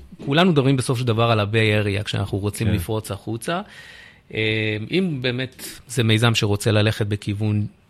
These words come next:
Speaker 1: טק ומשקיעים מארצות הברית, קודם כל הביי אריה, אין מחסומים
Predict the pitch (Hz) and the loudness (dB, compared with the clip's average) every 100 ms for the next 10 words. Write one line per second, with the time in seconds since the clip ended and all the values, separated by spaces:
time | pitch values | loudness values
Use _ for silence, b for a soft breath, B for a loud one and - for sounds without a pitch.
0 | _ - 117 - 107 104 104 - 104 107 | _ 2 2 2 0 0 -2 -2 2 2
1 | 104 98 95 110 - 104 143 139 139 131 | 2 0 -6 -8 -6 -2 -2 0 0 2
2 | 120 110 104 101 107 110 147 196 220 b | 2 0 -2 0 0 0 0 -2 -4 b
3 | b b _ _ _ _ _ - 147 156 | b b _ _ _ _ _ -2 0 2
4 | - 101 90 | -2 -4 -6